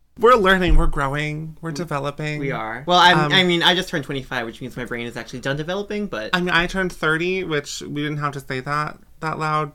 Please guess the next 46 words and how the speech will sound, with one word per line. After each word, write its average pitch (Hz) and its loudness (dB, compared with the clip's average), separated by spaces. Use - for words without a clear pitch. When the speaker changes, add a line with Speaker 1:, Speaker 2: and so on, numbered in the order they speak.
Speaker 2:
I, 170 4
Speaker 1:
because, 135 -4
Speaker 2:
you, 160 -2
Speaker 1:
um, 123 -2
Speaker 2:
you 156 -8
said - -6
it. - -10
<laughs> 160 -2
Speaker 1:
you 147 -6
know. 135 -6
Speaker 2:
I 120 -4
didn't 240 4
say 147 -2
shit. - -8
Speaker 1:
That's 196 -2
fine. 120 -2
We're 170 0
already, 151 0
we're 170 -2
already 160 0
two 185 -4
minutes 185 -4
into 147 -2
this 131 -6
podcast, 120 -2
and 123 -6
we've 113 -8
barely 131 -2
talked 131 -4
about 120 -6
Digimon. 113 -8
So, 185 4
let's 190 -4
go 214 2
over 139 2
what 123 -2
Digimon 107 -8
is. - -14
According 208 -2
to 208 -8
the 165 -4
Wikipedia 151 -2
article 123 -4
on 127 -2
Digimon 180 0
is 139 -4